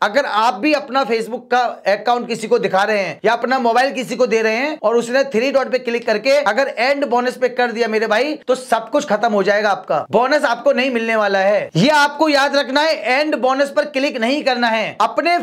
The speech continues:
मोबाइल को किसी बच्चे को नहीं देना है, ना ही किसी को दिखाना है। अब इनको तीन महीने हो गए यहाँ पर, अब इनको बोनस नहीं मिला, दोबारा बोनस भी नहीं मिला। अब इसमें हुआ क्या?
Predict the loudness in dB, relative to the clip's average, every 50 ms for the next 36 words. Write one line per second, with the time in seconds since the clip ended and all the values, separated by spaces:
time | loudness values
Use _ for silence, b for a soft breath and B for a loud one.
0 | -2 -2 0 0 2 4 2 2 0 0 -2 -2 -2 -2 -4 -8 -6 -4 -2 0
1 | 0 -2 -2 -2 -2 0 0 2 0 0 0 -2 0 0 0 0 0 0 0 -2
2 | -4 -4 -2 -2 0 0 -2 -2 -2 -4 -4 -2 -2 0 0 0 0 0 -2 0
3 | -2 0 0 0 0 0 -2 0 2 2 2 2 0 -2 0 0 0 -2 0 -2
4 | -2 0 0 0 0 0 2 2 2 2 4 4 2 2 2 0 0 0 -2 -2
5 | -2 -2 0 0 0 0 0 0 0 0 0 2 2 0 2 0 0 -2 -2 -2
6 | -2 0 0 0 0 0 0 0 0 2 2 4 4 4 2 2 2 0 0 0
7 | -2 -2 -4 -4 -2 -2 0 0 2 2 2 2 2 0 0 0 -2 -2 0 0
8 | 2 2 2 2 2 2 2 2 2 0 0